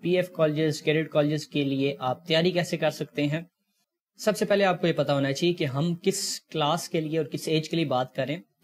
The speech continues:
तो जितने भी गवर्नमेंट कॉलेजेस हैं, वो तमाम सिर्फ एट्थ क्लास में बच्चों को एडमिट करते हैं और उनकी जो डेट्स हैं,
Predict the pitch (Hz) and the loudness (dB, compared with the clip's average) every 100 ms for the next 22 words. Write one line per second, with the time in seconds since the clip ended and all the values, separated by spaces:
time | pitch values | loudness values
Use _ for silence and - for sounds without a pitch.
0 | - - 180 143 147 196 220 170 196 202 | -12 0 0 2 0 2 2 4 2 0
1 | _ _ 147 135 143 170 202 196 147 135 | _ _ -6 2 4 4 2 2 0 2
2 | 147 135 127 131 _ _ 147 156 147 143 | 0 -2 -4 -6 _ _ -6 -2 0 2
3 | 143 160 185 190 _ _ _ _ _ - | 2 0 -2 -6 _ _ _ _ _ -2
4 | 185 196 196 202 208 202 170 147 151 131 | 2 2 2 4 4 4 0 0 0 -4
5 | - 151 139 127 120 117 - 113 110 110 | -2 -2 0 0 0 -4 -6 -8 -8 -10
6 | - _ _ - - 165 - 208 214 185 | -16 _ _ -8 -2 -2 0 0 2 2
7 | 143 147 185 - 156 | 4 6 4 2 -2